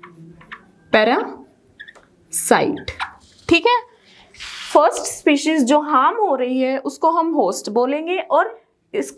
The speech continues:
ये जो benefit हो रही है इसको हम parasite बोलेंगे। ये harm और benefit कैसे हो रही है, जो host है वो जो भी nourishment लेता है कहीं से भी, nutrients, food, minerals, कहीं से भी लेता है, उनको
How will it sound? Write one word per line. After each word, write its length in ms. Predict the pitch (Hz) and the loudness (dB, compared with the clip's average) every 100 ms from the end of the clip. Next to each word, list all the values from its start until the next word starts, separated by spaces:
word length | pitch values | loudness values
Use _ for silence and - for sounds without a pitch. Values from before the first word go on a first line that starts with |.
| - | 0
ये 140 | 302 | 2
जो 120 | 330 | 4
benefit 440 | 277 285 320 359 359 | 4 2 0 0 2
हो 100 | 294 | 0
रही 160 | 302 | 0
है 80 | 339 | -4
इसको 240 | 339 - 381 | -4 0 0
हम 120 | 440 | 2
parasite 460 | 330 370 370 294 220 | 0 0 -2 -4 -2
बोलेंगे। 480 | 196 180 180 180 180 - - - | -4 -2 -4 -4 -6 -12 -16 0
ये 120 | 294 359 | 2 4
harm 340 | 320 233 294 | 4 2 2
और 140 | 339 339 | -2 -2
benefit 460 | 339 339 359 359 | -4 -4 -6 -4
कैसे 300 | 359 359 392 | 0 0 0
हो 160 | 359 339 | 0 0
रही 220 | 339 330 | 0 -2
है, 140 | 339 349 - - | -4 -10 -18 -10
जो 200 | 220 311 | 0 2
host 580 | 339 262 220 311 - - | 2 0 0 0 -2 -2
है 300 | 226 202 240 - _ _ 226 | 0 0 -4 -14 _ _ -2
वो 160 | 285 | 0
जो 160 | 262 339 | 2 2
भी 100 | 359 | 2
nourishment 500 | 320 277 269 285 285 | -2 -2 -4 -2 0
लेता 260 | 277 262 277 | 0 2 0
है 160 | 277 | 0
कहीं 240 | 269 269 277 | -2 0 0
से 180 | 285 269 | 0 0
भी, 300 | 247 254 262 | 0 0 2
nutrients, 800 | 233 254 254 240 240 240 254 - | 2 2 0 -2 0 0 -2 0
food, 320 | 247 233 208 - - - - - | 0 0 -2 -6 -10 -18 -2 4
minerals, 640 | 269 277 254 240 254 - | 6 4 2 0 -4 -6
कहीं 260 | - 392 440 | -2 2 4
से 180 | 440 415 | 4 2
भी 100 | 311 | 2
लेता 360 | 240 196 180 | 0 0 0
है, 200 | 185 175 - _ - | 0 -2 -10 _ -4
उनको 500 | - 285 277 285 311 | 2 2 2 2 0